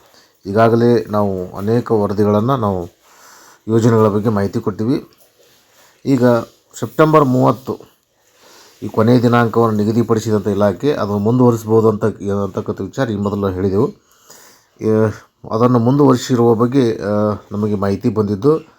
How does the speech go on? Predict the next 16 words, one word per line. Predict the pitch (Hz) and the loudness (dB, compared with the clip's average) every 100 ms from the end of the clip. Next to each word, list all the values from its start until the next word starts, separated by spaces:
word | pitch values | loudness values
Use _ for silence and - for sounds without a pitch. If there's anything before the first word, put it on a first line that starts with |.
| _ - - _ _ - | _ -20 -20 _ _ -4
ಆ, | 104 | 0
ಅಥವಾ | 107 135 - 113 | 0 2 0 0
ನಮಗಿನ್ನೂ | 113 123 117 113 123 101 | 0 2 2 2 2 0
ನಿಖರ | - 107 127 123 | -4 -4 0 2
ಮಾಹಿತಿ | 113 92 113 | 2 0 0
ಇಲ್ಲ. | 131 | 2
ಆದರೂ | 113 113 123 | 4 2 0
ಬೇರೆ | 107 107 110 | 0 0 2
ಬೇರೆ | 113 107 98 - _ _ _ _ _ - | 0 0 -4 -10 _ _ _ _ _ -2
ಸಾಮಾಜಿಕ | 113 117 113 117 | 2 2 2 0
ಜಾಲತಾಣದಲ್ಲಿ | 107 107 101 104 104 104 | 2 0 -2 -4 -2 -2
ಅದನ್ನು | 104 101 98 | -2 -4 -4
ಗಮನಿಸಿ | 98 104 120 - 110 | -2 -2 -2 -4 -6
ತಮಗೆ | - 101 95 | -6 -6 -2
ಹೇಳ್ತಾ | 101 98 101 | -4 -2 -6
ಇದ್ವಿ. | 90 107 180 | -4 -4 -6